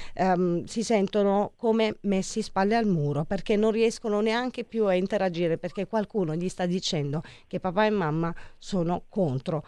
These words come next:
Questo non deve passare, non è quello il messaggio che deve passare per l'accettazione del diverso.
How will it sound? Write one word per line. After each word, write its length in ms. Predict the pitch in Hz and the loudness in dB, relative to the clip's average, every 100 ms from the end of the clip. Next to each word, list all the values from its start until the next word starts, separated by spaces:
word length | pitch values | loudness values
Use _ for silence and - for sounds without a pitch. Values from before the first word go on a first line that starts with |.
| - _ _ | -14 _ _
Questo 520 | 233 - 180 165 - | 0 0 -4 -6 -6
non 300 | 196 190 185 | -4 -2 0
deve 280 | 180 208 165 | 2 2 2
passare, 540 | - 151 - 160 143 151 | -2 -8 -4 -2 -2 0
non 220 | 185 214 | 2 4
è 180 | 247 - | 2 0
quello 340 | 202 170 165 | 0 0 0
il 100 | 151 | -2
messaggio 560 | 156 - 170 160 147 156 | -4 -4 -2 -2 -2 -4
che 140 | 156 | -2
deve 220 | 160 160 | -2 -4
passare 440 | 160 165 185 160 139 | -6 -6 -2 -2 0
per 140 | 170 | 0
l'accettazione 800 | 185 - 202 185 185 - 175 165 | 0 -2 -6 -6 -6 0 2 2
del 180 | 160 160 | 0 0
diverso. 640 | 160 156 135 - 156 | 0 0 -2 -6 -10